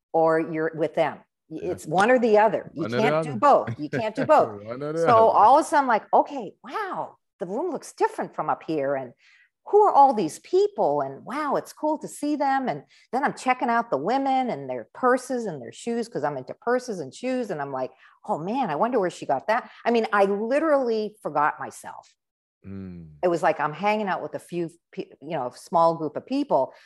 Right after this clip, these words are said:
Speaker 1: I was totally just with them.
Speaker 2: Yeah.
Speaker 1: And then I s-, just started talking about, "Hey, we wanna talk about what we call innate health." And I was just on a roll. I just delivered it.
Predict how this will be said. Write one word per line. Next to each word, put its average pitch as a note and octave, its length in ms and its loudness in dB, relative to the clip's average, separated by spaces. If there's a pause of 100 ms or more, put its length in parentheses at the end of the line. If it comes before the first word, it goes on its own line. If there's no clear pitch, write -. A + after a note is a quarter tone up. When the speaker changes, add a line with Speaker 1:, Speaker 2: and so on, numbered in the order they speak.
(200)
Speaker 1:
I F3 100 2
was E3+ 220 -2
totally A#3+ 600 2
just F3+ 340 -6
with D3+ 340 -2
them. C#3 520 -4 (360)
Speaker 2:
Yeah. D#3 160 -20
Speaker 1:
And F3 160 4
then F3 180 2
I D#3+ 260 0
s-, G3+ 280 -6
just G3 160 -8
started F3+ 320 0
talking A3+ 280 -4
about, D#3 280 -2
"Hey, A3 260 0
we D#3+ 180 -2
wanna E3+ 240 -2
talk D#3+ 260 -8
about C#3+ 380 -2
what C#3+ 160 -2
we D3+ 120 -6
call D3 260 -2
innate C#3+ 360 -10
health." A3 280 2 (400)
And E3 120 0
I D#3+ 120 2
was D4+ 160 0
just - 180 -8
on C#3+ 140 -2
a C3 60 -12
roll. F3 420 -4 (160)
I D3 120 0
just G3 280 -8 (160)
delivered D#3 460 -2
it. B2 160 -8